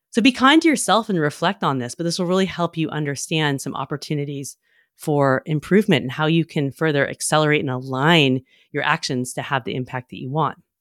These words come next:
So this leads us to our third step, which is to now reflect on any gaps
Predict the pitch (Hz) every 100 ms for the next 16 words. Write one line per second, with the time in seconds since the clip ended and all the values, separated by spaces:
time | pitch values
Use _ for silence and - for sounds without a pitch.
0 | _ _ _ _ - 175 123 120 - _
1 | 170 185 170 - - - 143 143 - _
2 | 220 247 226 - 113 - _ _ _ _
3 | _ _ _ 190 185 190 180 165 - -
4 | 180 165 160 - 175 185 180 180 - -
5 | - 170 - 190 226 - - 165 165 160
6 | 156 131 160 208 175 - - -